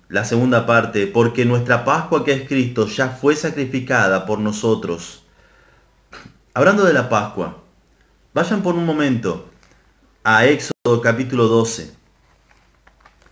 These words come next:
Éxodo capítulo doce. Ahí encontramos las instrucciones para la Pascua. Éxodo capítulo doce. La observación de la Pascua por parte de los judíos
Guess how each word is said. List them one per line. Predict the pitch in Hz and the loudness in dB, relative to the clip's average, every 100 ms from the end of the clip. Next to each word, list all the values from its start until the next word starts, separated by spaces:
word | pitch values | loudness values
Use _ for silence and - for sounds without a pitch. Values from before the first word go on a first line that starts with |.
| - | -4
Éxodo | 123 131 - 98 92 | -4 -2 -4 -4 -2
capítulo | 101 92 113 113 104 | -4 -4 -6 -2 0
doce. | 101 101 - 82 - _ _ _ _ _ - _ _ | 0 -2 -6 -12 -16 _ _ _ _ _ -20 _ _
Ahí | - 127 | 0 0
encontramos | 139 143 135 151 151 | 2 0 2 2 2
las | 135 123 | -2 0
instrucciones | 131 123 - 123 120 - 135 139 113 | -2 -2 -4 -6 -6 -6 -2 0 -2
para | 110 95 | -2 -2
la | 87 87 | -2 -2
Pascua. | 85 - - - - _ _ _ _ _ _ _ _ _ _ - | -6 -8 -16 -16 -18 _ _ _ _ _ _ _ _ _ _ -4
Éxodo | 127 123 147 131 | -2 2 2 2
capítulo | 127 123 123 117 | 0 -2 -2 0
doce. | 107 101 98 82 78 - _ _ _ _ _ _ _ - - - _ _ _ _ _ | 2 0 -2 -10 -16 -20 _ _ _ _ _ _ _ -20 -20 -20 _ _ _ _ _
La | 95 | 0
observación | 110 117 120 117 143 147 | 0 2 2 2 2 2
de | |
la | 135 120 | 2 2
Pascua | 139 143 139 120 | 0 0 0 0
por | 117 | 2
parte | 123 127 131 | 0 0 0
de | 120 | 0
los | 117 | 0
judíos | 117 110 131 117 90 90 - | -2 -2 0 2 0 -4 -10